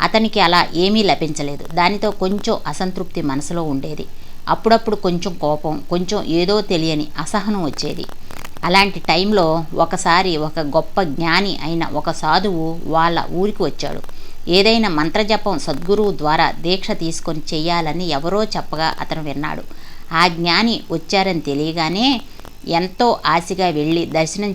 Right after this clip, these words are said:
చేసుకొని తన కోరిక వెల్లడించాడు. సాధువు అంతా శాంతంగా విని,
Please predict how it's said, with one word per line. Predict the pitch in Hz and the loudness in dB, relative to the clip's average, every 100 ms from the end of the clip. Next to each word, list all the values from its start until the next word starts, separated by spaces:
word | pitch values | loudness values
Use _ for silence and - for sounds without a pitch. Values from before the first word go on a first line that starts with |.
| 165 | -4
చేసుకొని | 151 - 160 156 - - 170 | -4 -4 -6 -6 -8 -6 -4
తన | 175 | -4
కోరిక | - 180 196 180 | -2 0 0 -2
వెల్లడించాడు. | 135 156 151 147 143 156 143 147 - - - - - - - | -4 -4 -4 -4 -6 -6 -8 -10 -16 -20 -18 -18 -16 -14 -10
సాధువు | - 185 175 220 233 196 190 | -2 2 4 4 2 2 2
అంతా | - 165 - 208 185 | 0 -6 0 0 2
శాంతంగా | 180 156 160 170 175 | 0 -2 -2 -4 -2
విని, | 156 147 202 240 | -2 0 0 -2